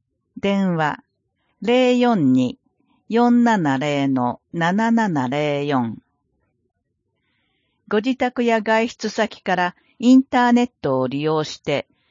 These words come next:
市の様々な手続きをオンラインで申請することができます。オンラインでは、粗大ごみの申し込み、公共施設予約、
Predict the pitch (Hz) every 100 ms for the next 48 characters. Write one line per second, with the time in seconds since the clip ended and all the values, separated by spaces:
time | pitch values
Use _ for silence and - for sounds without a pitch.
0 | _ - - 240 175 135 - 180 208 247
1 | 226 190 151 135 160 147 170 147 127 143
2 | 131 135 _ _ _ 208 247 247 233 202
3 | 151 131 127 - 170 160 180 165 - 165
4 | 156 156 151 131 120 117 - 123 120 -
5 | - _ _ _ _ _ _ _ _ _
6 | _ _ 214 247 240 247 220 175 147 147
7 | 139 135 - _ _ _ 202 196 254 233
8 | 175 143 135 127 120 139 151 151 - 143
9 | 135 127 - _ _ _ _ _ _ _
10 | _ 240 240 240 254 233 240 - 208 -
11 | 127 123 127 131 - 127 107